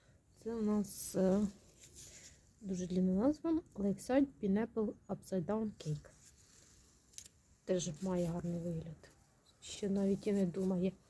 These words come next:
йти на зимовий спочинок. Так. Ще от стійка у нас, як виявилося,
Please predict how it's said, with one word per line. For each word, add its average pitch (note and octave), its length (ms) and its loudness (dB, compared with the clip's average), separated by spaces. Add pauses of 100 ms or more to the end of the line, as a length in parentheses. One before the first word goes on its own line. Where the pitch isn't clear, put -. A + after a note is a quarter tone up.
(400)
йти G3 240 -4
на G3 140 6
зимовий G3 600 6 (500)
спочинок. - 680 -2 (1900)
Так. G3+ 440 -4 (2250)
Ще A3+ 420 2
от A#3+ 200 0 (440)
стійка B3 680 -4
у B3 40 0
нас, A#3+ 460 0 (160)
як A3 280 -6
виявилося, A3+ 760 2